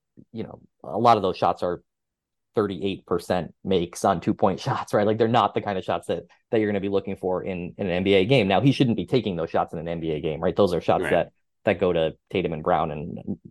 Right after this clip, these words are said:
Speaker 1: not players of, of what his role is gonna be at the beginning. Um, but unless he develops N B A level strength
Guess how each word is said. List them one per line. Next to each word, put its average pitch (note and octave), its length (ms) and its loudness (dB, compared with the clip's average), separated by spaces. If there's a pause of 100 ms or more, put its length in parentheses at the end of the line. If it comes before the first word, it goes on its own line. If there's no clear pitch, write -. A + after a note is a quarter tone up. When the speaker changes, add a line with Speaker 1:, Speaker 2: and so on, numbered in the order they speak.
(140)
Speaker 1:
not F#2+ 360 2
players F2 400 0
of, E2 180 -2 (240)
of E2 220 -4
what F#2+ 220 2
his F#2+ 200 -4
role F2+ 220 4
is D#2+ 80 -2
gonna D#2 140 -4
be D#2 160 -4
at D#2 80 -4
the E2+ 80 -8
beginning. F2+ 440 2 (500)
Um, F#2 320 6 (140)
but G#2 260 6 (320)
unless A2+ 280 4
he G2 340 -2 (280)
develops G#2 400 2
N G2 140 -2
B F#2 160 -2
A F2 60 0
level F2 180 0
strength F#2 400 -4